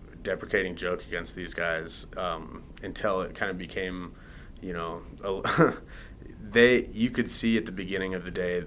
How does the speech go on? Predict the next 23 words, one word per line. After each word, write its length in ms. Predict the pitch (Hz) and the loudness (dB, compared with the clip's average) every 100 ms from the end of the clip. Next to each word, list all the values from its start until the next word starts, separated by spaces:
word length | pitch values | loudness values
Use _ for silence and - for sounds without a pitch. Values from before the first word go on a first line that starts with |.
| - | -6
uh, 420 | 95 90 85 85 87 - - 95 | -4 0 0 -2 -6 -12 -14 -10
those 260 | 95 90 | -8 -6
Vice 260 | - 87 85 | -2 -2 0
guys 280 | 87 87 82 | 0 0 0
seemed 240 | - 92 | -4 -4
to 80 | 87 | -6
be, 300 | 87 85 80 - - - - | -6 -6 -8 -10 -16 -16 -10
you 120 | 92 | -6
know, 240 | 82 85 - - | -6 -6 -10 -6
"Oh, 240 | 98 95 87 | 0 2 2
sure," 320 | - 95 87 | 2 4 2
you 140 | 87 | 0
know, 160 | 90 87 | -4 0
they 120 | 92 | 2
had 180 | 92 85 | 0 -2
the 40 | |
thumbs 300 | - 104 101 95 | 0 2 2 2
up, 240 | 92 - | 0 0
nice, 360 | 92 90 90 - | -4 -4 -4 -6
you 100 | 90 | -4
know, 200 | 87 87 - - - - - - - - | -4 -4 -8 -16 -14 -14 -16 -16 -16 -14
you 80 | 78 | -12
know, 160 | - | -12